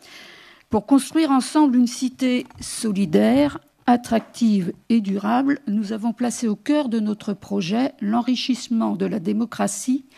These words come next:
par la promotion et la valorisation d'une citoyenneté active,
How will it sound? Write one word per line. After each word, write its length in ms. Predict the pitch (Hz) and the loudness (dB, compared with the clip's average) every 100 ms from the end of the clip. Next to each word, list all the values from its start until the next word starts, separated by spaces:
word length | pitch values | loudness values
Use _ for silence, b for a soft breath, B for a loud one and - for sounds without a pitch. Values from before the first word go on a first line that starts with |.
| B B B B | B B B B
par 140 | 196 | 0
la 100 | 214 | 0
promotion 640 | 214 - 254 247 - - 247 | 0 2 2 2 0 0 2
et 60 | |
la 120 | 208 202 | 2 0
valorisation 800 | 233 226 214 220 202 202 277 | 2 0 0 0 -2 -2 -2
d'une 180 | 240 202 | -2 -2
citoyenneté 1000 | 190 - 233 - 208 196 208 _ 262 269 _ _ _ | -4 -6 -6 -4 -4 -4 -4 _ -4 -4 _ _ _
active, 800 | 254 254 _ - 196 180 170 190 | -4 -4 _ -4 -2 -2 -4 -8